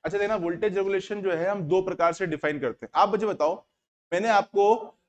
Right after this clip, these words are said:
एक प्रयोग करवाया था, जब मैं मैथ्स पढ़ा रहा था तब मैंने कहा था कि एक व्यापार को कॉस्ट प्राइस और सेलिंग प्राइस दोनों के रेस्पेक्ट में ज्ञात किया जा सकता है, है ना? अभी कॉस्ट प्राइस के रेस्पेक्ट में भी निकाला था हमने, सेलिंग प्राइस के रेस्पेक्ट में निकाला था।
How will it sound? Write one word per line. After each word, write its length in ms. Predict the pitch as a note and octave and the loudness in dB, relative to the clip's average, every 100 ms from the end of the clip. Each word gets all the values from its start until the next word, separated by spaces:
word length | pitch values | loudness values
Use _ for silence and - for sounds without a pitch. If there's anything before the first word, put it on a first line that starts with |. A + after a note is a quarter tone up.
| F3+ | -4
एक 220 | F#3+ F#3+ | -4 -2
प्रयोग 360 | F#3+ G3+ A#3 A3+ | 2 8 8 6
करवाया 320 | F3+ D#3+ D3+ | 2 4 2
था, 140 | C#3 | 0
जब 160 | B2 F#3 | -6 -4
मैं 100 | G#3 | -2
मैथ्स 300 | F3+ F#3+ - | 0 0 -2
पढ़ा 240 | G#3 G3 | 2 4
रहा 140 | G3 G3+ | 6 4
था 220 | F#3 G3 | 4 2
तब 120 | F#3 F#3 | 2 -2
मैंने 240 | F#3 G3 | -4 0
कहा 220 | F#3 F#3 | 2 4
था 140 | F3+ F#3+ | 2 0
कि 100 | G3+ | -2
एक 120 | E3+ | 0
व्यापार 480 | E3 D#3 E3+ F3 F#3+ | 4 4 4 2 2
को 160 | G3+ G3 | -2 -2
कॉस्ट 360 | E3 F3 - | 2 0 0
प्राइस 240 | F#3 G3+ G3 | 0 0 0
और 140 | G3 | -2
सेलिंग 320 | F3 D#3+ F#3 | 0 0 -2
प्राइस 200 | F3+ F#3+ D#3 | -2 -4 -2
दोनों 240 | E3 F3 | -4 -4
के 120 | F3+ | -4
रेस्पेक्ट 340 | E3+ E3 E3+ E3+ | -4 -4 -6 -8
में 100 | F#3 | -4
ज्ञात 240 | D3+ C#3 - | -2 -2 -4
किया 120 | E3 | -2
जा 120 | D#3 | -2
सकता 300 | A#2+ A2 - | -2 -8 -20
है, 40 | G#2 _ _ _ _ _ _ _ - | -20 _ _ _ _ _ _ _ -6
है 60 | |
ना? 120 | F#3+ G#3+ _ _ _ - | -4 -4 _ _ _ -4
अभी 140 | F#3+ | -4
कॉस्ट 320 | - F3 F#3 | 2 2 2
प्राइस 440 | - G#3 G3+ - - | 0 -2 -2 -6 -10
के 160 | G#3 | -2
रेस्पेक्ट 380 | G3 F3+ - F#3 | 0 0 -2 -4
में 100 | G#3 | -4
भी 60 | G#3 | -4
निकाला 280 | G3 F#3+ F#3+ | 0 2 2
था 120 | G#3 | 2
हमने, 200 | G3+ G#3 | 0 -2
सेलिंग 340 | - E3 F#3 | -2 -2 -2
प्राइस 240 | E3+ F#3 - | 0 -2 0
के 80 | F#3 | -2
रेस्पेक्ट 320 | D#3 - D#3 | -2 -4 -6
में 80 | D#3 | -4
निकाला 280 | A#2+ A2+ | -2 -4
था। 140 | G#2+ | -4